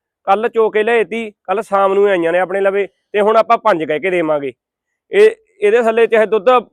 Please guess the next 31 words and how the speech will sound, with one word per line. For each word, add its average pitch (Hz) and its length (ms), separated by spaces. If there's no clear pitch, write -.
ਵੱਧ 196 180
ਵੀ 226 260
ਜਾਊ 202 200
ਸੇਵਾ 196 300
ਨਾਲ, 196 240
ਕਿਉਂਕਿ 208 240
ਬਾਖੜ 190 340
ਪਸ਼ੂ 190 260
ਘਟ 220 220
ਜਾਂਦਾ 165 280
ਆ 156 80
ਕੇ। 160 180
ਤੇ 233 260
ਇਹਦਾ 220 220
ਦੂਜੇ 226 360
ਸੂਏ 226 200
ਲਈ 240 120
ਗੱਭਣਾ, 226 520
ਇਹ 226 160
ਸਾਢੇ 196 320
ਤਿੰਨ 233 200
ਮਹੀਨਿਆਂ 254 260
ਦੀ 233 120
ਗੱਭਣਾ 233 400
ਤੇ 226 100
ਦੁੱਧ 208 280
ਪੰਜ 180 260
ਲੀਟਰ 151 260
ਕਹਿ 147 140
ਕੇ 165 100
ਦੇਵਾਂਗੇ। 151 400